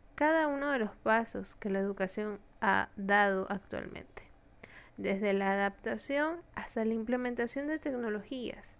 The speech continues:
el apoyo que deben poseer los docentes con sus estudiantes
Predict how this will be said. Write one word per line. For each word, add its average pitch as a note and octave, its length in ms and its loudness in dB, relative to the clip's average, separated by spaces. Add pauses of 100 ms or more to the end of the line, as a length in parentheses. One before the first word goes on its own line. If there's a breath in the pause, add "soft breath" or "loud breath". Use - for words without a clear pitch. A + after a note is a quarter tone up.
(400 loud breath)
el A3+ 120 2
apoyo C#4 460 0
que A#3 140 -2
deben C4+ 640 0 (260)
poseer G#3+ 560 -2
los G#3 160 -4
docentes G#3+ 720 -6 (140)
con G#3 240 -4
sus F#3+ 180 -6
estudiantes G#3+ 720 -6